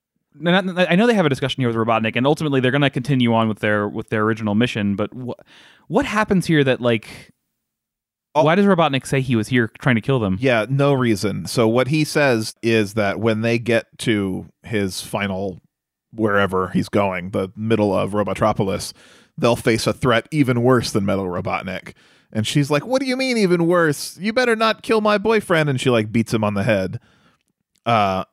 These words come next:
Speaker 2: but, but there is no reason for this fight to have happened, uh, other than Robotnik wanting to mess
Speaker 1: Metal Robotnik
Speaker 2: around.
Speaker 1: looks cool.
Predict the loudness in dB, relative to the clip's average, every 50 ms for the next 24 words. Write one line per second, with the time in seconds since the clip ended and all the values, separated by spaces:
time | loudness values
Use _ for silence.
0 | _ -16 -8 -2 0 2 2 0 -2 -6 _ _ _ _ _ _ _ _ -4 -2
1 | -2 0 2 2 2 2 0 -2 -4 -2 0 2 2 2 2 0 -2 -4 -4 -6
2 | -8 -10 -8 -6 -6 -4 -4 -4 -6 -4 -4 -4 -4 -2 -2 0 0 0 0 -2
3 | -4 -4 -4 -8 -10 -10 -10 -12 -14 -16 _ _ _ _ _ _ _ _ _ _
4 | _ _ _ _ _ _ _ _ -4 -2 -2 -2 -2 0 0 0 2 2 2 2
5 | 2 0 0 -2 -4 -6 -8 -10 -12 _ _ -20 -20 -20 -20 -18 -12 -2 2 2
6 | 2 4 2 0 0 0 -2 -2 -2 -2 0 0 0 -2 -2 -2 0 0 2 2
7 | 2 2 2 0 0 -2 -4 -4 -6 -6 -8 -8 -8 -6 -6 -4 -6 -8